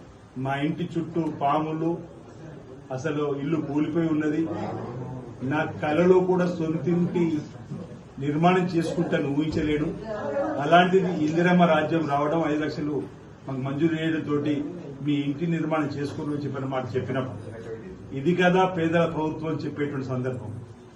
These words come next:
ఆనాటి కాంగ్రెస్ ప్రభుత్వంలోనే ఇందిరమ్మ నిర్మించినట్టు ఇందిరమ్మ ఇల్లు తప్ప ఈ డబుల్ బెడ్‌రూమ్లు ఇస్తామని హామీ ఇచ్చి అధికారంలోకి వచ్చినటువంటి ఆనాటి బీఆర్ఎస్ పార్టీ ఏ ఒక్క గ్రామంలో కూడా డబుల్ బెడ్‌రూమ్ నిర్మాణం చేయక ఓట్లు దండుకున్నట్టు సందర్భం అయితే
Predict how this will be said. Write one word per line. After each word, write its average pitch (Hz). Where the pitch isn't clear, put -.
ఆనాటి 175
కాంగ్రెస్ 165
ప్రభుత్వంలోనే 175
ఇందిరమ్మ 170
నిర్మించినట్టు 160
ఇందిరమ్మ 156
ఇల్లు 147
తప్ప 127
ఈ 127
డబుల్ 147
బెడ్‌రూమ్లు 180
ఇస్తామని 185
హామీ 170
ఇచ్చి 185
అధికారంలోకి 180
వచ్చినటువంటి 170
ఆనాటి 151
బీఆర్ఎస్ 156
పార్టీ 151
ఏ 143
ఒక్క 151
గ్రామంలో 151
కూడా 156
డబుల్ 143
బెడ్‌రూమ్ 143
నిర్మాణం 135
చేయక 131
ఓట్లు 175
దండుకున్నట్టు 170
సందర్భం 147
అయితే 127